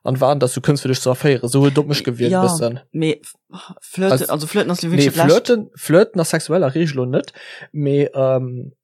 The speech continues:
Speaker 1: so bist du so, so spielerisch, weil auch die Art und Weise, wie es aus dem Lift immer rausgeguckt wird, das war, für mich hat das ein bisschen gewirkt, als gibt's die Stoff verstoppen für ins Affäre, so. Also
Speaker 2: Mhm.
Speaker 1: so hun-, so hun ich das empfand.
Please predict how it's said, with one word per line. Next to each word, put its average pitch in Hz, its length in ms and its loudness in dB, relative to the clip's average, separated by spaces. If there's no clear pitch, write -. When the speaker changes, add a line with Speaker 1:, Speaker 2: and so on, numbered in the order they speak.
Speaker 1:
so 131 180 -8
bist 135 280 -2
du 131 40 -4
so, 127 380 0
so 123 160 -6
spielerisch, 123 720 0
weil 127 160 2
auch - 140 -4
die 139 180 -6
Art 147 160 2
und 131 100 0
Weise, 147 280 0
wie 190 160 2
es 139 100 -2
aus 131 140 -2
dem 143 140 -8
Lift 151 140 -2
immer 127 220 -2
rausgeguckt 139 640 -4
wird, 123 180 -4
das - 240 -6
war, 131 400 -4
für - 140 -4
mich 185 160 2
hat 165 100 -2
das 151 60 0
ein 143 40 -6
bisschen 139 260 -4
gewirkt, 147 200 2
als 123 160 0
gibt's 135 160 -4
die - 80 -6
Stoff 131 220 -2
verstoppen 131 360 -2
für 123 180 -4
ins 123 180 -4
Affäre, 113 420 -6
so. - 300 -14
Also 123 180 0
Speaker 2:
Mhm. - 40 -4
Speaker 1:
so 131 200 2
hun-, 135 340 -2
so 131 200 0
hun 135 100 4
ich 135 120 0
das 123 140 0
empfand. 120 480 -4